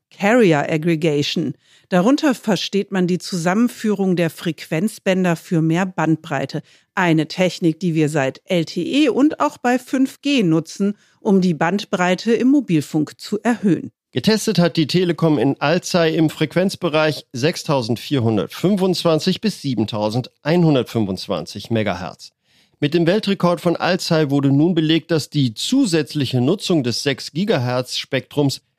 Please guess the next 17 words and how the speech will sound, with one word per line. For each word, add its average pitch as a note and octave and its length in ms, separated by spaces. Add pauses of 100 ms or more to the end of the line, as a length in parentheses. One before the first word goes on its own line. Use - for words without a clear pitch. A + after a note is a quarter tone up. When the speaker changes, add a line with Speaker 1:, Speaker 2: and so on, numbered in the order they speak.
(120)
Speaker 2:
die A2+ 100
Versorgungsqualität F3+ 1200
mit F3 160
Mobilfunk E3 600
in D#3+ 220 (100)
neue C#3 440
Dimensionen D3 760
befördern G#2+ 500
kann. F#2+ 260 (460)
Der C#3+ 80
Geschäftsführer C3+ 800
Technologie B2+ 840
der C#3 160
Telekom A#2+ 500
Deutschland, E3+ 560
Abdu B2+ 300
Mudisir, C#3+ 600